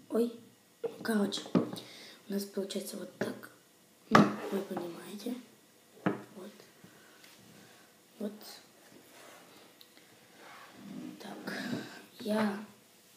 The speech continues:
Вот всё, что нам понадобилось. Проволока. Ещё проволока. Ещё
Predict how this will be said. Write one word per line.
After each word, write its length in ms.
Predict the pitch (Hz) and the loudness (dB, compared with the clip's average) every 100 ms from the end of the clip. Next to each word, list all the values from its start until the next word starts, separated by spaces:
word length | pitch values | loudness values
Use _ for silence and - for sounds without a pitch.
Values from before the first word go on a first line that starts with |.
| - - | -20 8
Вот 1800 | - - - - - - - - - - - - - - - - - 202 | 10 10 4 -6 -2 2 8 12 12 10 4 0 0 2 2 0 -8 -6
всё, 220 | - - | 0 2
что 200 | 262 - | 2 0
нам 200 | 240 220 | 0 -2
понадобилось. 760 | 214 202 208 196 202 208 - - - - - - - - - - - | 0 0 0 -2 -6 -8 -10 -14 -20 -20 -20 -20 -20 -20 -20 -20 -4
Проволока. 600 | 196 226 262 269 - 262 254 - - - - - - - - - - - - - - - - - - - - - - | 6 6 6 0 -2 -4 -4 -14 -20 -20 -20 -20 -20 -20 -20 -20 -20 -20 -20 -20 -20 -20 -20 -20 -20 -20 -20 -20 -16
Ещё 300 | - - 226 | -8 0 0
проволока. 640 | 233 240 226 220 - 214 220 - - - - - - - - - - - - - - - - - - - - - - - - | 4 4 4 0 -2 -2 -2 -6 -14 -20 -20 -20 -20 -20 -20 -20 -20 -20 -20 -20 -18 -18 -20 -20 -20 -20 -20 -20 -18 -16 -14
Ещё 260 | - - | -14 -14